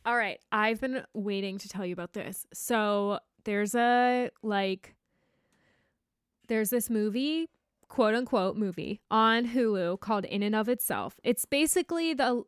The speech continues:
it's a theater show that was in New York, and it was, like, did, like, five hundred plus shows. It is a magic show,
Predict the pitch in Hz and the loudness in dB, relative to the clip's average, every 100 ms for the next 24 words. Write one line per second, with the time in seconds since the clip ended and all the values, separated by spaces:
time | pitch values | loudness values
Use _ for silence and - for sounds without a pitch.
0 | - 240 254 233 226 220 214 - _ - | -4 -2 0 0 0 0 -2 -8 _ -20
1 | - 277 285 294 294 285 - - 220 196 | -6 0 2 4 4 0 -2 0 2 2
2 | 156 170 214 233 _ _ _ _ _ _ | 0 -2 -4 -6 _ _ _ _ _ _
3 | _ _ _ _ _ _ _ _ _ _ | _ _ _ _ _ _ _ _ _ _
4 | 233 208 214 - 226 233 247 262 220 175 | -6 -4 -4 -4 -4 -4 -2 -2 -2 0
5 | 170 214 - - - 220 202 208 202 208 | -2 -4 -8 -20 -4 -2 0 0 -2 -2
6 | 196 196 226 208 190 190 - 190 185 202 | -4 -4 -4 -4 -4 -4 0 0 0 -4
7 | 190 185 - 175 185 - - _ _ _ | -4 -6 -4 -4 -6 -10 -14 _ _ _
8 | - - - - - - - - 233 240 | -8 -8 -8 -12 -16 -20 -20 0 2 4
9 | 254 254 247 - _ _ 202 196 185 185 | 4 4 2 -2 _ _ -4 -4 -4 -6
10 | 185 196 214 339 - - 415 427 427 440 | -6 -6 -6 -8 -8 -4 -2 -2 -2 -6